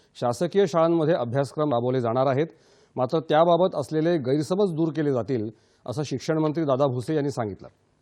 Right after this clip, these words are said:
नाशिकमध्ये ते आज माध्यमांशी बोलत होते. यंदाच्या वर्षी पहिलीसाठी हा अभ्यासक्रम सुरू करणार असून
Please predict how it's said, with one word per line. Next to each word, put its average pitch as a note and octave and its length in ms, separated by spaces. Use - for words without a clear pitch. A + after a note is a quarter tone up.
नाशिकमध्ये F3+ 640
ते F#3 100
आज E3 200
माध्यमांशी D3 580
बोलत A#2 240
होते. F#2+ 240
यंदाच्या D3 400
वर्षी E3 260
पहिलीसाठी D#3 800
हा D3 220
अभ्यासक्रम C#3 500
सुरू C#3 240
करणार C3 320
असून D#3 280